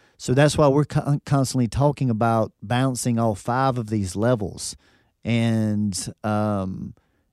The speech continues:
and being able to look back on ourselves and, and love that aspect of ourselves. I mean, rather than judge it and saying, "I shouldn't have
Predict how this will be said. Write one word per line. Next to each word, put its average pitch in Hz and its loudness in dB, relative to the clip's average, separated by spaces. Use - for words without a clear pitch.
and 110 -2
being 135 6
able 143 6
to 131 6
look 127 4
back 127 2
on 127 4
ourselves 131 4
and, 113 2
and 113 2
love 139 6
that 131 2
aspect 135 0
of 110 0
ourselves. 110 -2
I 110 -2
mean, 117 2
rather 165 2
than 156 2
judge 131 2
it 107 0
and 107 0
saying, 120 0
"I 107 -4
shouldn't 143 -2
have 120 0